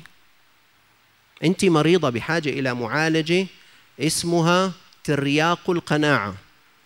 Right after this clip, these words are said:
كيف يحقق المرء منا في نفسه القناعة؟ هذا الأمر الأول بقي لكم عندي في هذه الخطبة. والأمر الثاني، هل من تعارض بين القناعة والطموح؟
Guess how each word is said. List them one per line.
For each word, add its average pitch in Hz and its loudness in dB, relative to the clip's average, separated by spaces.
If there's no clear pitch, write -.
كيف 185 2
يحقق 120 -2
المرء 147 0
منا 156 2
في 139 -6
نفسه 135 -4
القناعة؟ 139 -2
هذا 147 2
الأمر 151 2
الأول 147 0
بقي 131 -4
لكم 135 -2
عندي 147 0
في 135 -4
هذه 139 -2
الخطبة. 185 -4
والأمر 196 4
الثاني، 180 0
هل 226 0
من 196 0
تعارض 165 0
بين 160 2
القناعة 151 0
والطموح؟ 147 -2